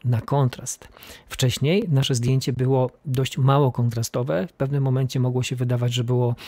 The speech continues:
wręcz takie wyblakłe. Zmieniło się to jednak dramatycznie po użyciu narzędzia mistyczne.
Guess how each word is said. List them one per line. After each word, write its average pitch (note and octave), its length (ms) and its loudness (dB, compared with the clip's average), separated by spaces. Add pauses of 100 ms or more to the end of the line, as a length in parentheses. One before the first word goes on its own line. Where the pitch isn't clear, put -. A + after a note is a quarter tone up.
(220)
wręcz A#2+ 380 0
takie A#2 220 -4
wyblakłe. B2 600 0 (720)
Zmieniło D3 440 4
się B2 140 -2
to C3 100 -2
jednak A2+ 360 2
dramatycznie E3 760 0 (200)
po B2+ 80 0
użyciu C3+ 520 -2 (100)
narzędzia A2 460 0
mistyczne. - 500 -4